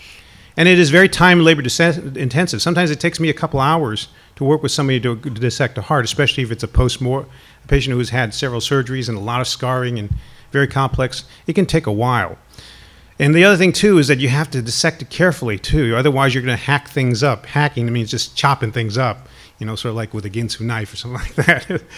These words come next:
so to speak. You don't wanna do that. You really have to be careful. You have to take care of these specimens almost lovingly to be able to look at them. And that also requires that you know exactly what was done, what was, what happened. So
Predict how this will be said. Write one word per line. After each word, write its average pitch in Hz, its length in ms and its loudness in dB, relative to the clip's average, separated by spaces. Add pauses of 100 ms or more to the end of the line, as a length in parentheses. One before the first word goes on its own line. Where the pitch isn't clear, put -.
(120)
so 147 140 0
to 127 60 -2
speak. 131 320 -4 (240)
You 143 80 -4
don't 175 200 -2
wanna 165 240 0
do 165 220 -2
that. 101 260 -2
You 113 80 -8
really 151 220 -2
have 143 160 -2
to - 60 -20
be 131 80 -4
careful. 165 460 0
You 117 80 -2
have 123 140 -4
to 113 60 -10
take 139 180 -6
care - 120 -2
of 135 60 -2
these 117 140 -4
specimens 123 560 -6 (320)
almost 147 320 -2
lovingly 110 560 0 (240)
to - 40 -20
be 135 60 -2
able 123 160 -2
to 117 60 -4
look 165 180 0
at 123 60 -8
them. 90 200 -10 (360)
And 127 100 2
that 190 140 6
also 202 260 2
requires 180 380 0
that 156 160 -2
you 180 80 2
know 180 200 2
exactly 151 520 0
what 147 140 -2
was 117 180 -4
done, 107 420 -2
what 123 160 -6
was, 131 220 -6
what 139 300 -10
happened. 143 340 -2
So 120 260 -4